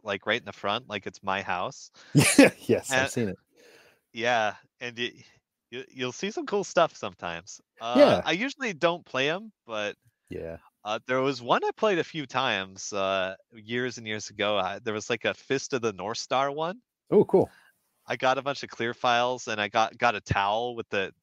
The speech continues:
Speaker 1: the famous catchphrases on it.
Speaker 2: Nice, nice.
Speaker 1: <laughs> It was pretty good.
Speaker 2: Yeah, I mean, i-, if you guys do wanna take a look at, like,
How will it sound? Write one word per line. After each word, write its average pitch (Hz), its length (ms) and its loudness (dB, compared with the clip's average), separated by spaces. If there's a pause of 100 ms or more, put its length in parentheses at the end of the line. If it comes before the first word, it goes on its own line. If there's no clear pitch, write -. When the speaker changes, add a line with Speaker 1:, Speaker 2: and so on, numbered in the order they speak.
(200)
Speaker 1:
the 101 60 -16
famous 101 380 -8
catchphrases 92 680 -6
on 92 200 -2
it. 104 140 -8 (420)
Speaker 2:
Nice, - 480 -4 (140)
nice. - 440 -16
Speaker 1:
<laughs> 147 80 -12 (640)
It 127 60 -16
was 135 120 -16
pretty 160 220 -12
good. 95 260 -4 (560)
Speaker 2:
Yeah, 82 340 -4
I - 80 4
mean, 156 240 10
i-, 143 40 6 (100)
if - 260 0
you 175 80 4
guys 139 300 8
do 127 160 2
wanna 120 220 2
take 123 200 0
a 117 60 4
look 110 260 0
at, 104 220 0 (240)
like, 98 240 -10